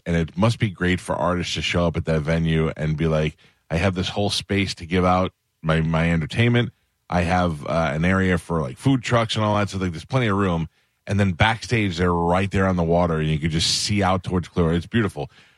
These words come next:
Uh, anyway, uh, that is now going to be called the Sound, and the concerts that were scheduled there, which, uh, uh, coming up, they previously announced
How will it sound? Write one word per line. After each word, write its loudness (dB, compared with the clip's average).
Uh, 4
anyway, 2
uh, 4
that 4
is 2
now 2
going 4
to 2
be 0
called 0
the -4
Sound, 0
and 2
the 0
concerts 0
that 2
were -4
scheduled 2
there, 6
which, 0
uh, 0
uh, -2
coming 2
up, 4
they 2
previously 0
announced 2